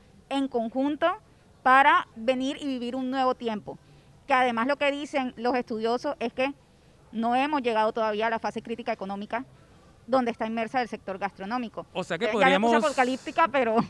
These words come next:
Speaker 2: podríamos decir que en tiempos difíciles, medidas desesperadas. O sea, que
Speaker 1: así es, y eso es lo
Speaker 2: los
Speaker 1: que siento que ha
Speaker 2: restaurantes
Speaker 1: pasado en los restaurantes y que muchas cosas que se están viviendo y medidas que están tomando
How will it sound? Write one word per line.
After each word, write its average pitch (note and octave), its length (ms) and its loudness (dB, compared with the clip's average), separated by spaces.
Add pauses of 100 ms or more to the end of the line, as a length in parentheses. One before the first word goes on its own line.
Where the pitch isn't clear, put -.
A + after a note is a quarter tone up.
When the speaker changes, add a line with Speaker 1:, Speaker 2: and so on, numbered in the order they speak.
(220)
Speaker 2:
podríamos G3 380 2
decir A3 240 0
que B3 80 -2
en A3+ 80 -2
tiempos G#3 440 0
difíciles, A3+ 560 -4
medidas E3+ 240 -4
desesperadas. C3+ 800 -6 (120)
O - 40 -20
sea, D3+ 180 -4 (340)
que A3+ 60 2
Speaker 1:
así G#3+ 520 -6
es, A3+ 320 0
y C4+ 140 -2
eso C4+ 220 2
es D4+ 40 0
lo D#4 80 2
Speaker 2:
los - 80 2
Speaker 1:
que D#4 80 0
siento - 200 0
que C#3 40 0
ha C#3 40 2 (180)
Speaker 2:
restaurantes F3 80 2
Speaker 1:
pasado B3 320 2
en C4 80 -2
los C#4+ 100 -2
restaurantes A#3 600 -2
y C4+ 40 -10
que C4 120 -2
muchas B3 320 -4
cosas D4 320 -2
que E4 100 -6
se D#4 80 -4
están A#3+ 220 -4
viviendo B3+ 340 -4
y C#4 60 -6
medidas A3+ 300 -6
que C#4 80 -14
están A#3+ 200 -12
tomando A#3+ 500 -6